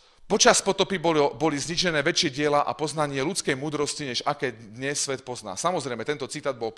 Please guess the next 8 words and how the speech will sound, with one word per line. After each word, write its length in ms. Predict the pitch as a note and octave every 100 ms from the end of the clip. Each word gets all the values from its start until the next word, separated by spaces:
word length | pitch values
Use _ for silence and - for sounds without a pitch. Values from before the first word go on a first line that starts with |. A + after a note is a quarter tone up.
| G#2
vyrieknutý 680 | B2 D3 C#3 C#3 B2 B2 A2 -
opäť 240 | C#3+ - A#2
na 120 | A#2
prelome 480 | B2+ D3+ D3 B2+ A#2 -
devätnásteho 640 | - B2 D#3+ D#3+ D3 - C3+
a 80 | A#2+
dvadsiateho 360 | C#3 C3+ C3+
storočia, 520 | A#2 F3 C#3 - G2